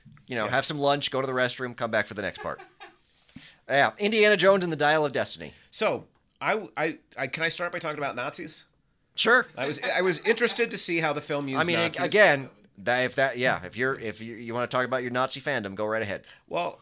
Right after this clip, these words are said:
Speaker 2: at the risk of offending Nazi listeners,
Speaker 1: Yes.
Speaker 2: and I hope that we don't have a lot of them.
Speaker 1: Oh,
Speaker 2: But
Speaker 1: because I'm sure
Speaker 2: Yeah.
Speaker 1: none of what we've said to this point has offended the Nazi
Speaker 2: Fair
Speaker 1: listeners
Speaker 2: point.
Speaker 1: in our audience.
Speaker 2: The film made me
Speaker 1: Big
Speaker 2: marvel a
Speaker 1: Barbie
Speaker 2: little
Speaker 1: fans.
Speaker 2: bit about how much things have changed.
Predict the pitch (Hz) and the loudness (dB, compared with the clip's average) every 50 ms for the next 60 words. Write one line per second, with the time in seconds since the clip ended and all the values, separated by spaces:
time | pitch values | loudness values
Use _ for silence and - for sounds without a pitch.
0 | _ - 156 156 - 175 160 185 220 220 - 226 185 175 160 - - 165 165 160 | _ -4 -2 -2 -2 -2 -2 -2 -2 -2 -2 -4 -6 -6 -6 -4 -2 -4 -2 -2
1 | 160 156 151 147 139 139 135 - 151 135 131 113 - - 90 90 113 117 113 117 | -2 -2 -2 -2 -4 -4 -6 -8 -8 -6 -8 -8 -8 -10 -12 -10 -8 -6 -2 -2
2 | 104 131 139 131 127 147 147 147 160 147 143 131 143 139 139 139 139 151 147 143 | -2 0 0 -2 -2 -2 -4 -4 -6 -6 -4 -4 -2 -2 -2 -4 -4 -4 -2 -2
3 | 127 120 117 104 - 92 85 85 101 - 175 160 139 113 101 - - - - 127 | -2 -2 -4 -6 -8 -10 -12 -8 -2 0 4 4 4 4 2 -2 -6 -14 -20 -20
4 | - - - - - - - 147 143 139 - - 180 156 143 156 147 143 135 - | -20 -20 -20 -20 -20 -10 -6 -4 -4 -4 -2 0 0 2 4 4 4 4 2 0
5 | - 202 202 202 185 175 139 156 170 180 180 175 151 147 160 165 156 151 151 147 | 2 4 4 4 4 2 2 2 4 4 4 4 4 4 2 2 2 0 -2 -2
6 | - - - 165 151 151 127 123 110 139 175 175 - - - 104 90 76 65 - | -2 0 2 2 2 2 -2 -6 -2 -2 -2 -2 -2 -4 -4 -6 -6 -6 -8 -10
7 | - - - - _ - 139 139 117 139 135 - - - 160 170 151 - 131 143 | -16 -20 -20 -18 _ -2 -2 -2 -2 -2 -6 -6 -4 -4 -4 -2 -2 -4 -6 -4
8 | 113 104 135 127 135 - 110 127 123 - - 123 113 123 143 123 - 139 123 113 | -4 -4 -6 -6 -4 -4 -4 -4 -4 -4 -8 -6 -2 -2 -2 -2 -2 -2 -4 -4
9 | 104 - - 98 107 110 113 107 98 92 85 76 71 - - - - _ _ _ | -4 -6 -6 -6 -2 0 0 0 0 -2 -6 -8 -10 -12 -16 -20 -20 _ _ _
10 | - - - - - - - - 190 185 - 247 277 339 320 240 214 214 175 175 | -20 -20 -20 -20 -20 -16 -10 -8 -8 -6 -2 -2 -2 -2 -2 -4 -4 -4 -6 -6
11 | 170 160 143 120 113 123 139 131 170 165 160 175 180 139 135 143 143 147 139 143 | -8 -6 -6 -4 -4 -4 -4 -4 -4 -4 -4 -4 -4 -4 -4 -4 -4 -4 -4 -6
12 | 139 131 123 127 117 - - - 123 117 127 123 - - - 113 110 - - - | -6 -6 -6 -6 -8 -8 -8 -10 -10 -8 -8 -10 -10 -10 -10 -12 -12 -12 -16 -16
13 | - - 85 80 71 - - - - | -14 -14 -14 -14 -14 -16 -18 -20 -20